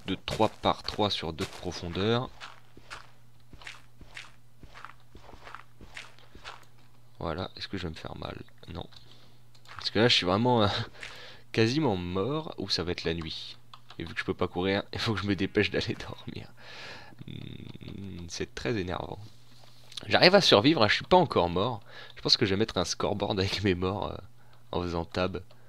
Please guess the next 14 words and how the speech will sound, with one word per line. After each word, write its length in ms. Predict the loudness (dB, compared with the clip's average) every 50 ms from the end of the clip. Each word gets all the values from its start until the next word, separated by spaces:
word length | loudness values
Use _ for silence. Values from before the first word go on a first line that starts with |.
| -18 -18 -18 -18 -18 -18 -18 -18 -18 -18 -16 -14
J'aime 160 | -12 -10 -8
bien 140 | -6 -6 -6
faire 220 | -6 -8 -10 -12 -8
ça. 220 | -8 -8 -8 -8 -12 -16 -18 -18 -18 -18 -18 -18 -14 -6 -4
Can 140 | -2 0 0
only 240 | -2 -2 -2 -4
sleep 260 | -4 -4 -4 -4 -2 -2
at 80 | -4 -2 0
night. 440 | 2 2 2 0 -2 -6 -14 -16 -16 -18 -18 -18 -18 -18 -18 -18 -18 -18 -18 -18 -18 -18 -12 2 6
Oh, 480 | 10 12 12 12 12 12 12 10 10 8
mais 120 | 4 4
c'est 120 | 4 4
le 80 | 4 4
soir. 480 | 4 6 8 10 10 10 10 6 2